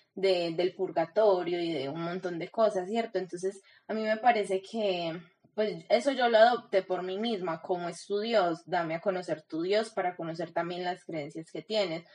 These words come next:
Pero entonces nosotros como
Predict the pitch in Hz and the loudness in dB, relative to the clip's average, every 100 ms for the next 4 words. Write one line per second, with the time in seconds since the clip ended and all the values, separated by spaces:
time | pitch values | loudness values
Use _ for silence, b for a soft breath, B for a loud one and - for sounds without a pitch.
0 | b b b b _ - 233 208 202 196 | b b b b _ 4 8 8 8 6
1 | 196 196 208 190 180 175 185 196 208 214 | 6 4 4 4 2 0 2 4 4 2
2 | 220 240 214 214 185 185 - 247 220 | 0 -2 -2 0 0 -2 -2 0 2